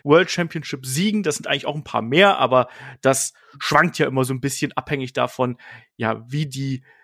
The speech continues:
Zählweise da jetzt, äh, gilt. Also das schwankt immer so zwischen sechzehn und fünfundzwanzig. Gerade was die N W A, äh, Championships angeht, wurde da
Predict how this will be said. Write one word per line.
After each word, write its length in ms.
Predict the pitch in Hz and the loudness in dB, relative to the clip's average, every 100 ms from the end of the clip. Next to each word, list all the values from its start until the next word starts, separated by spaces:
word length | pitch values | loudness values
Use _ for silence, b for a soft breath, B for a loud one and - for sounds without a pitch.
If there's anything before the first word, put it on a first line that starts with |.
| _ | _
Zählweise 720 | - 156 143 143 127 127 123 | 2 6 8 8 6 6 4
da 140 | 123 | 2
jetzt, 380 | 117 117 - - | 2 2 -2 -6
äh, 160 | 120 117 | -6 -6
gilt. 340 | 113 147 139 | 2 6 6
Also 240 | 117 117 120 | 4 0 0
das 140 | 117 | -2
schwankt 260 | - 131 131 | 0 0 0
immer 160 | 123 | -4
so 80 | 120 | -4
zwischen 300 | - 131 127 | -6 -6 0
sechzehn 280 | 131 127 143 | 0 0 -4
und 100 | 117 | 0
fünfundzwanzig. 760 | - 202 - 156 151 160 151 B B B | 2 4 4 2 2 0 -2 B B B
Gerade 240 | - 135 | 2 4
was 140 | 135 131 | 6 2
die 140 | 143 | 0
N 120 | 127 | 0
W 540 | 135 120 123 123 139 139 B B _ | 2 2 0 2 2 0 B B _
A, 60 | 127 | 4
äh, 100 | 123 | 4
Championships 520 | - 139 139 139 - | 4 0 0 -4 0
angeht, 320 | 127 131 131 | 0 0 -2
wurde 240 | 131 143 131 | 2 0 4
da 560 | 127 113 117 98 101 | 4 6 4 0 -4